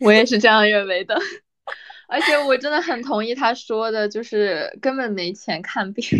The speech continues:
<laughs> 像我的话，我有时候会觉得，啊，就是去做心理治疗好贵呀，而且它也不是那种一次就能见效的事情，你需要多次的去看这个医生，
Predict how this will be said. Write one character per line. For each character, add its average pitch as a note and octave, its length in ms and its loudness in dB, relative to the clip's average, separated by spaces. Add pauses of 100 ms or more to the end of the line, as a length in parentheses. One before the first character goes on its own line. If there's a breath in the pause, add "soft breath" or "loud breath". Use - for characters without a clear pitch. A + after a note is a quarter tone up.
(120)
<laughs> - 320 -14
像 D4+ 260 4
我 A#3+ 140 2
的 G#3 160 4
话， A#3+ 340 2
我 G#3+ 120 -2
有 A3+ 160 -4
时 A3+ 100 -8
候 A3 80 -4
会 A3+ 140 -6
觉 G#3 120 -10
得， G3+ 340 0
啊， A3+ 340 -2
就 A3+ 160 -10
是 A#3 120 -12
去 A3+ 220 -10
做 A3 180 -2
心 A3+ 160 -10
理 G#3 80 -4
治 G3+ 100 -8
疗 G3 140 6
好 F3+ 380 -4
贵 G#3 480 0
呀， F3 200 0
而 G3 200 4
且 G#3+ 220 2
它 A3+ 220 4
也 G#3 60 4
不 G3 140 -6
是 G#3+ 140 -10
那 G#3+ 160 -10
种 F#3 200 -10
一 F3+ 200 -16
次 A3+ 240 -2
就 G3 100 2
能 F#3+ 180 -4
见 G#3 240 -2
效 G#3+ 280 2
的 F3+ 100 -6
事 F3+ 220 -6
情， F3+ 240 -14 (260 loud breath)
你 G3 180 4
需 G#3 140 -2
要 A3+ 220 10
多 A3+ 320 -2
次 A#3+ 200 -6
的 F#3+ 160 0
去 F3+ 220 -4
看 F3+ 380 -2
这 F3+ 100 -6
个 F3+ 80 -4
医 E3 220 -2
生， D#3+ 200 -8